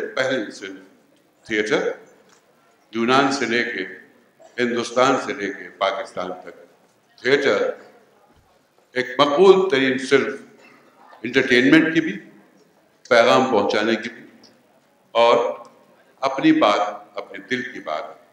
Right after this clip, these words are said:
लोगों तक पहुंचाने की एक ऐसी सिर्फ जिसे पाकिस्तान में बहुत मकबूलियत हासिल थी, पाकिस्तान से पहले भी इसे मकबूलियत हासिल थी,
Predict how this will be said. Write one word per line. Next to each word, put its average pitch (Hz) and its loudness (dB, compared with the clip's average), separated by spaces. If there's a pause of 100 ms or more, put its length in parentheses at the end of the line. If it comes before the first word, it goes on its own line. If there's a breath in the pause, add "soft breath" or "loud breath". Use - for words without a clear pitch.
(280)
लोगों 107 -2
तक - -12
पहुंचाने 90 -4
की - -20 (560)
एक - -12
ऐसी 135 0
सिर्फ 110 -4 (1160)
जिसे 131 -2 (800)
पाकिस्तान 135 2
में 135 -4
बहुत 127 -2
मकबूलियत 104 -4 (100)
हासिल 95 -8
थी, 95 -20 (880)
पाकिस्तान 120 0
से 127 -4
पहले 135 2
भी 175 2
इसे 127 -4
मकबूलियत 101 -8
हासिल 95 -8
थी, 95 -14